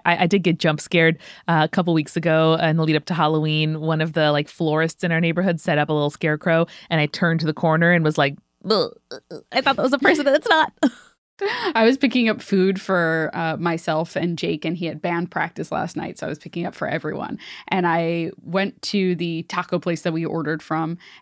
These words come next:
Speaker 2: and then turned around to leave, and there was, like, a big skeleton that was, like, dressed in, like, a sombrero and had a guitar, and I was like,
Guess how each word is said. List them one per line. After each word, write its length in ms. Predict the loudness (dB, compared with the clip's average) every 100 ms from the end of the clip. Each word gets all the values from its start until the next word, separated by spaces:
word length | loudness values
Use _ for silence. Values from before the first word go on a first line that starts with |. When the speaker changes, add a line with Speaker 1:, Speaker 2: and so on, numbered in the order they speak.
| -4
Speaker 2:
and 120 | 0
then 200 | 0 -2
turned 340 | -2 0 2
around 340 | 2 2 2 2
to 100 | 0
leave, 440 | -2 -2 -2 -2 -2
and 140 | -2
there 80 | 0
was, 120 | -2
like, 120 | -2 -6
a 60 |
big 240 | -4 -4 -4
skeleton 600 | -2 0 0 0 0 2
that 100 | 0
was, 120 | -2
like, 160 | -4 -4
dressed 280 | -4 -4 -4
in, 60 |
like, 140 | -6 -6
a 80 |
sombrero 600 | -6 -4 -2 0 2 2 2
and 100 | 0
had 140 | -2
a 60 | -4
guitar, 580 | -6 -4 0 2 0 0
and 140 | 0
I 80 | 0
was 180 | -2 -4
like, 160 | -6